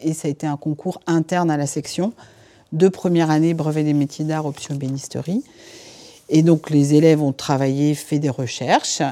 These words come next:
Ils ont présenté leurs résultats à une commission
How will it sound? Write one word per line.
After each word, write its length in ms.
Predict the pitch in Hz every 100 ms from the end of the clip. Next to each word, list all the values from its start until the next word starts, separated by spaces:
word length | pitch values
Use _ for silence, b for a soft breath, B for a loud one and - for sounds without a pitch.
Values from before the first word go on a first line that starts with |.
| - 139
Ils 120 | 160
ont 60 |
présenté 420 | 175 220 196 185 185
leurs 140 | 160
résultats 640 | 170 156 156 147 151 151 B B B B B -
à 100 | 170
une 140 | 180
commission 800 | - 175 151 - - 135 214 233